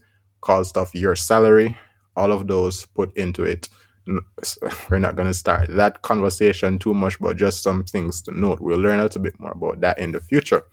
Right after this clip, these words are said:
Are there enough potential customers? So we just described how to do this. Do a rough pen portrait of the type of customers who is likely to be interested in your offering,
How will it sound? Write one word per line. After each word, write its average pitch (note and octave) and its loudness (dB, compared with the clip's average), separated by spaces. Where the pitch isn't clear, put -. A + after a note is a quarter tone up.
Are A#2 6
there A#2+ 6
enough G#2+ 0
potential F#2 -2
customers? F#2 -4
So - -4
we G#2+ 2
just A2+ 6
described G#2+ 2
how F2+ 2
to F2 -6
do G2+ 2
this. - -6
Do C3+ 2
a E3 6
rough A2 2
pen A2+ -4
portrait F#2 -4
of F#2+ -2
the E2+ -6
type G2+ -2
of A2 -4
customers E2+ -6
who E2+ -8
is D#2+ -6
likely F2+ 2
to A2 -6
be F#2+ -4
interested F2 -2
in E2 -2
your E2 -2
offering, - -2